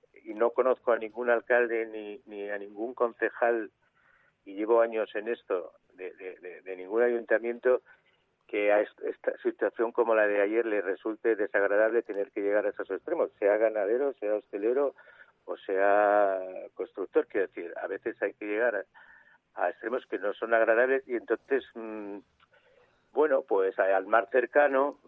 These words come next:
digamos, es al que se le intentan, eh, atribuir todas las responsabilidades. Pero bueno, nosotros, más que aclarar eso, a quien lo quiera entender, mm, no podemos hacer.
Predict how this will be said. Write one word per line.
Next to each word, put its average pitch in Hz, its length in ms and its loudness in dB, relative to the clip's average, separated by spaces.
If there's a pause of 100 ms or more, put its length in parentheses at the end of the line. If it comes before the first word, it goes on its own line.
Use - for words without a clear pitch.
digamos, 113 400 0 (100)
es 110 200 -4
al 110 160 2
que 101 180 -6
se 98 160 -6
le 90 320 -6 (960)
intentan, 110 640 0 (220)
eh, 92 840 -2 (520)
atribuir 98 400 -10
todas 104 240 0
las 101 140 0
responsabilidades. 101 920 -2 (1300)
Pero 107 220 0
bueno, 156 240 0 (220)
nosotros, 110 500 -6 (200)
más 110 760 0 (140)
que 123 80 4
aclarar 117 400 4
eso, 143 380 2
a 131 80 0
quien 113 160 -4
lo 110 100 0
quiera 117 200 0
entender, 117 600 0
mm, 104 340 -14 (640)
no 98 140 -6
podemos 98 320 -6
hacer. 165 320 -2